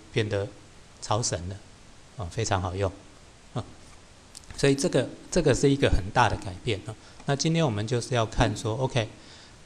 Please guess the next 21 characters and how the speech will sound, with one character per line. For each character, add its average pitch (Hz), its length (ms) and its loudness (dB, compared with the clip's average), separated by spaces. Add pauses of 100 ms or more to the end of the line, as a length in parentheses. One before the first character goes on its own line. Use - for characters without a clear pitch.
(100)
那 127 220 2 (600)
我 123 100 4
们 123 380 2 (840)
这 202 120 2
个 160 80 4
背 143 280 6
后 131 180 4
的 113 80 0
技 120 260 0
术 101 220 -2
是 - 140 -6
什 - 160 -6 (480)
么？ 120 80 -6
啊， 92 40 -10 (120)
这 135 120 0
个 120 80 4
背 117 200 2
后 117 100 2
的 101 100 2
技 104 240 -2
术。 95 240 -6